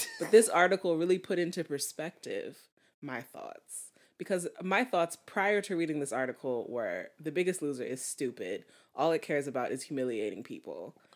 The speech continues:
Speaker 2: The end." And this article said, "The Biggest Loser is stupid. <laughs> All it cares about is humiliating people. The end." <laughs>
Speaker 1: I mean, that literally was, like,
Speaker 2: <laughs>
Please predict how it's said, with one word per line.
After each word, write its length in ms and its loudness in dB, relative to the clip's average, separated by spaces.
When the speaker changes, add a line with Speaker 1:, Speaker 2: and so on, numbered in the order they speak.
Speaker 2:
The 200 0
end." 420 -8
And 120 0
this 140 4
article 460 4
said, 420 0
"The 360 -2
Biggest 340 10
Loser 240 8
is 180 0
stupid. 680 0
<laughs> 180 12
All 160 12
it 100 4
cares 240 6
about 240 4
is 120 -2
humiliating 580 0
people. 480 -10
The 200 -4
end." 440 -6
<laughs> 880 6
Speaker 1:
I 80 12
mean, 200 10
that 200 12
literally 460 10
was, 320 12
like, 480 12
Speaker 2:
<laughs> 720 6